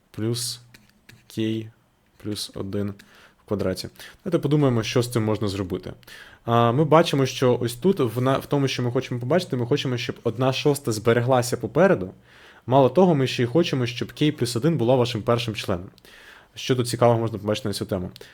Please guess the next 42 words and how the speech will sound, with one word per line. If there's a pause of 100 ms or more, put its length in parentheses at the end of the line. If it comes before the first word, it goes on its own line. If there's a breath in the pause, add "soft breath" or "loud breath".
(160 loud breath)
У
нас
є
k
плюс
один
в
обох
доданках,
можна
його,
значить,
винести. (640 loud breath)
І,
здається,
у
нас
немає
вибору,
окрім
як
винести
одну
шосту. (200 loud breath)
Хоч
і
немає
всередині
дроби,
але (560)
що
вже
робити? (220 loud breath)
Вона
написана
напереду,
тому
доведеться
її (140 loud breath)
грубою
силою
винести